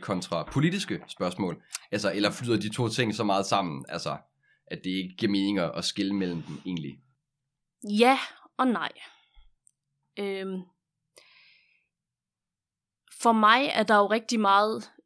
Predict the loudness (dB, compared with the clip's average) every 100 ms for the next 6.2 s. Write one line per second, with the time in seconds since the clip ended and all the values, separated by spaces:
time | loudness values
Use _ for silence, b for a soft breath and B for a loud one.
0 | -4 -2 0 -2 -4 -4 0 -2 -4 -6
1 | -6 -6 -8 -6 -4 -2 -2 -4 -4 -10
2 | -10 -12 -14 -10 -6 -4 -4 -2 -2 -4
3 | -8 -2 2 2 0 -2 -4 -4 -6 -8
4 | b b -4 2 2 4 4 6 4 4
5 | 6 6 6 2 0 0 -2 -4 -8 -10
6 | -10 -12